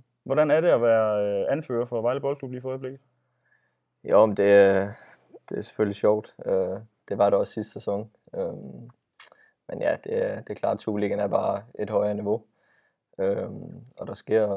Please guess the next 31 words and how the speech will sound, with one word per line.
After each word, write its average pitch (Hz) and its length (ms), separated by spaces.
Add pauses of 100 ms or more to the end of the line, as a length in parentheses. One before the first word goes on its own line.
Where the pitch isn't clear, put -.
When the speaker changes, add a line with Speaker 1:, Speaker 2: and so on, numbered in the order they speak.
(460)
Speaker 2:
man 95 100
kan 98 80
godt 104 160
mærke, 110 260
at - 100
der, 104 380 (200)
der 101 80
er 101 40
stor 113 180
opmærksomhed 101 520
på 101 80
klubben 104 300
i 107 40
øjeblikket. 107 400 (280)
Øhm, - 360 (840)
der 92 100
er, 98 460 (380)
der 92 60
er 98 60
en 98 80
flere, 104 600
en 104 80
del 110 260
flere 101 460 (260)
interviews 104 540
og - 140
en, 98 320 (220)
en 104 100
del 180 260
flere, 104 380
øh, 110 140